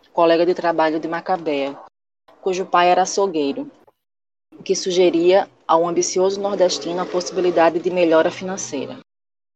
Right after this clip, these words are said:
Sentindo dores constantes, Macabea vai ao médico e recebe um diagnóstico de princípio de tuberculose, mas não conta a ninguém. Glória percebe a tristeza da colega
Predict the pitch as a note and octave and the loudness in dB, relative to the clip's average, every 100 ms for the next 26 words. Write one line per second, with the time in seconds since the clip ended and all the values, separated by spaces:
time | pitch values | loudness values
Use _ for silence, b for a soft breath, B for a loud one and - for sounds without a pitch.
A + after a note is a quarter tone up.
0 | _ - - - G3 A#3 C4 C#4 G3+ F#3 | _ -20 -14 -8 -4 0 2 2 2 2
1 | G3 - G#3 - F3+ F#3 F#3 - _ _ | 0 -4 -8 -6 -6 -6 -8 -10 _ _
2 | F3 F3 E3+ F3 F3+ F#3 F#3+ G3+ D#3+ C#3+ | -8 -4 0 2 2 2 2 0 0 0
3 | D3 - _ - D#3+ E3+ - E3+ E3+ E3+ | -2 -12 _ -16 -2 -2 0 0 0 0
4 | F3 E3 E3+ D#3 D#3+ - E3 E3 F3 F#3 | 0 0 -2 -2 -2 -4 -6 -6 -6 -4
5 | G#3+ A3 A3+ A3+ G#3 G3+ A3+ F#3+ D3 C#3+ | -4 -4 -2 0 0 0 0 0 0 -2
6 | C#3 C#3 _ - F#3+ G3 F#3+ F#3+ F#3 F#3 | -8 -14 _ -6 0 0 0 -2 -4 -2
7 | G3 A3 F3+ C#3+ C3 _ _ _ _ _ | -2 -2 -2 -4 -6 _ _ _ _ _
8 | _ b b D#3+ E3 E3+ F3 E3+ F3+ F3 | _ b b 2 6 8 6 2 0 0
9 | E3 E3 F3 F#3 - F#3+ G3+ G#3 G3+ G3+ | 2 2 0 -4 -2 0 2 2 0 2
10 | E3+ D3+ D#3 G3 | 2 2 0 -2